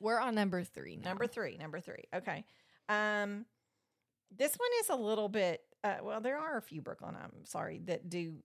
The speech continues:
Speaker 2: kinda pertain to you a little bit, but this one's just, it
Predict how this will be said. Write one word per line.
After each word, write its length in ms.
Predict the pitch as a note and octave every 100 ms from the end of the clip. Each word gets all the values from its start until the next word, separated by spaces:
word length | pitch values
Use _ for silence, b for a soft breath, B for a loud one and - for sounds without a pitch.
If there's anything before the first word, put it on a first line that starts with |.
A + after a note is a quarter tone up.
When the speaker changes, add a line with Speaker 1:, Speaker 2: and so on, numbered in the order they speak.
| _
Speaker 2:
kinda 240 | - F#3+ E3+
pertain 340 | F3 F3+ E3
to 80 | E3
you 140 | E3
a 20 | D3
little 140 | D#3
bit, 200 | F3 -
but 120 | E3+
this 180 | F#3 F3+
one's 200 | G3+ -
just, 340 | F#3+ - - - -
it 240 | A#2 D#3+